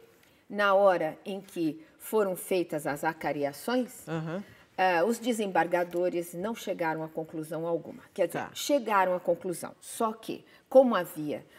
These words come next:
Speaker 1: pessoas muito renomadas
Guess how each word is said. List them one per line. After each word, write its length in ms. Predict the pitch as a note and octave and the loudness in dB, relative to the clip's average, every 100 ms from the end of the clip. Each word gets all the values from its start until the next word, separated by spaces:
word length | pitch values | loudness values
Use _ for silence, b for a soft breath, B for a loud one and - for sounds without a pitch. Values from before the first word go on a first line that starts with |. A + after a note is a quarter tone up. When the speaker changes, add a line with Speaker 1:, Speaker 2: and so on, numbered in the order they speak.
| B - | B -2
Speaker 1:
pessoas 680 | G3+ - - D3+ - - - b b | -2 -2 -4 -4 -6 -14 -20 b b
muito 380 | G3 B3 D4+ D4 | 2 4 4 2
renomadas 920 | A#3 G#3+ G#3 G3+ - - - - | 0 -4 -4 -4 -8 -14 -16 -18